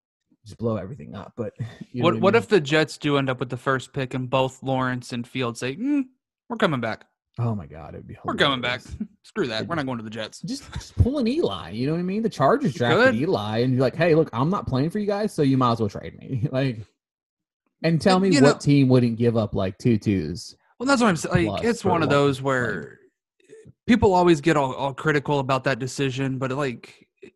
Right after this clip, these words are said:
Speaker 2: here's the thing. I mean, yeah, okay, it still gets brought up. Like, yeah, it just got brought up, but it's like, over the years, how often do people really still talk about that?
Speaker 1: Yeah.
Speaker 2: You know what I mean? Like, it happened in the moment, and they're like, "Why would he do that?" Like, blah, blah, blah. And then,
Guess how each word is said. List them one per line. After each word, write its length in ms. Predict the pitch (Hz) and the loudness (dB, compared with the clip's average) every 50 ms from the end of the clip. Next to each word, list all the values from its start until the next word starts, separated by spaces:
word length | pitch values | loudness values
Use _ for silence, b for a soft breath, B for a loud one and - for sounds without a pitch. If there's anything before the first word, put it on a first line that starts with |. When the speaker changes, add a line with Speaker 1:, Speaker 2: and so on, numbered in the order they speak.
| _ - | _ -6
Speaker 2:
here's 220 | - 175 269 247 190 | 0 2 4 4 4
the 40 | 208 | 2
thing. 200 | 233 160 117 - - - _ - | -2 -4 -6 -10 -18 -12 _ 2
I 40 | 185 | 4
mean, 140 | 208 208 185 | 4 6 6
yeah, 140 | 208 180 165 | 6 4 4
okay, 200 | 170 - 160 156 | 2 2 0 -2
it 60 | 143 | 0
still 120 | - 175 | 0 0
gets 140 | 151 147 127 | 0 0 0
brought 240 | - 135 120 117 117 | 0 -2 -2 0 0
up. 180 | 123 131 - | -2 -4 -4
Like, 160 | 123 123 123 - | -6 -8 -4 -2
yeah, 180 | 143 123 120 | 0 0 0
it 120 | 110 123 131 | -2 -4 -4
just 160 | 131 135 - | -6 -4 -4
got 160 | 139 117 104 | -4 -4 -2
brought 160 | 127 123 131 | -2 -2 -2
up, 160 | 151 160 143 | -2 -2 -2
but 100 | 135 147 | -2 -2
it's 160 | 147 143 - - | -2 -2 -2 -2
like, 200 | 151 135 - - | -4 -4 -4 0
over 280 | - 170 196 190 233 233 | 2 2 2 4 2 2
the 120 | 185 180 | 2 2
years, 520 | 156 135 135 135 139 147 156 170 170 - - _ _ _ _ _ _ _ _ _ _ - | 0 0 -2 -4 -2 -2 -2 -4 -6 -8 -18 _ _ _ _ _ _ _ _ _ _ 0
how 180 | 170 190 202 | 2 2 2
often 420 | 147 151 165 165 160 - - 160 143 | 2 2 0 -2 -2 0 -2 -2 0
do 100 | 143 131 | 0 -2
people 280 | 156 147 127 127 113 | -2 -4 -4 -4 -10
really 500 | 104 110 110 117 135 139 139 143 147 139 | -10 -10 -10 -8 -6 -6 -4 -4 -6 -6
still 240 | 135 - - 147 127 | -8 -6 -4 -4 -4
talk 240 | 120 135 117 117 - | -2 -2 -4 -4 -4
about 240 | 104 98 - - - | -8 -12 -12 -12 -12
that? 180 | - - - _ _ _ _ _ _ _ - | -18 -20 -20 _ _ _ _ _ _ _ -6
Speaker 1:
Yeah. 200 | 131 123 117 101 175 | -4 -4 -2 0 2
Speaker 2:
You 60 | 185 | 2
know 60 | 196 | 4
what 40 | 190 | 4
I 40 | 190 | 2
mean? 140 | 196 196 | 2 2
Like, 200 | 180 147 143 - | 0 0 -2 -2
it 80 | 151 131 | -2 0
happened 260 | 151 165 165 190 190 | 0 0 2 2 2
in 60 | 196 | 2
the 80 | 190 175 | 2 4
moment, 400 | 156 147 147 147 151 151 135 - | 4 2 2 2 2 0 -2 -4
and 100 | - 139 | -6 -10
they're 160 | 143 143 143 139 | -8 -6 -6 -4
like, 220 | 131 117 117 - | -4 -6 -6 -6
"Why 200 | 110 123 135 139 | -4 -2 -2 -2
would 100 | 139 131 | -2 -2
he 100 | 135 135 | -4 -6
do 160 | 123 135 135 | -6 -6 -6
that?" 240 | 123 127 127 123 110 | -4 -4 -4 -4 -4
Like, 140 | 120 117 117 | -6 -6 -2
blah, 180 | 135 135 131 | 0 0 0
blah, 200 | 127 139 151 139 | 0 0 0 0
blah. 20 | - - | 0 -2
And 140 | 147 160 | -4 -4
then, 160 | 165 160 160 | -4 -4 -6